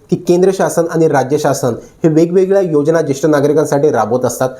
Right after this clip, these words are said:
परंतु ते अद्याप तरी अपुरी आहेत आणि म्हणूनच विधिमंडळामध्ये एक विधेयक प्रस्तुत करण्यात आलेलं आहे. तर ते काय आहे विधेयक, हे राजपत्राच्या माध्यमातून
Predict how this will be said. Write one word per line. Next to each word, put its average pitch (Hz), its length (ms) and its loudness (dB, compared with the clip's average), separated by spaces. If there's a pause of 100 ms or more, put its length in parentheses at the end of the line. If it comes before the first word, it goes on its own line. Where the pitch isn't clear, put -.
(200)
परंतु 170 240 0
ते 185 120 -2
अद्याप 151 480 0
तरी 170 220 0 (460)
अपुरी 160 320 2
आहेत 110 240 -2 (400)
आणि 160 160 2
म्हणूनच 170 500 2 (180)
विधिमंडळामध्ये 165 760 2
एक 160 120 -4
विधेयक 151 300 0
प्रस्तुत 143 360 -2
करण्यात 127 300 0
आलेलं 117 240 0
आहे. 113 160 -2 (280)
तर 139 100 0
ते 147 60 4
काय 175 300 0
आहे 170 160 2
विधेयक, 165 440 0 (240)
हे 165 60 4
राजपत्राच्या 190 640 -2
माध्यमातून 156 640 0